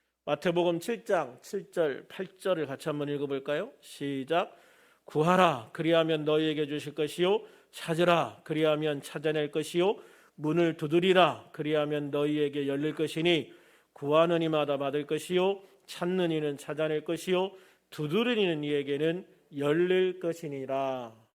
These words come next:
할렐루야. 그러므로 우리들이 어렵다고, 불가능하다고, 불치라고 포기하는 것은 하나님이 원하시는 답이 아닌 것이죠.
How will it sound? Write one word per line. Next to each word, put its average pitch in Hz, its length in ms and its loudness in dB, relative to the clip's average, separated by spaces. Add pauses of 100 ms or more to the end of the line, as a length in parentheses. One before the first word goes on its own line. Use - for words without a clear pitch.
(200)
할렐루야. 143 600 -2 (880)
그러므로 160 380 2
우리들이 160 680 2 (240)
어렵다고, 147 920 -4
불가능하다고, 139 1200 -2
불치라고 175 640 -4
포기하는 175 500 -2
것은 247 400 0 (340)
하나님이 247 640 -6
원하시는 135 720 -6
답이 156 560 -6 (160)
아닌 120 340 -14
것이죠. - 440 -8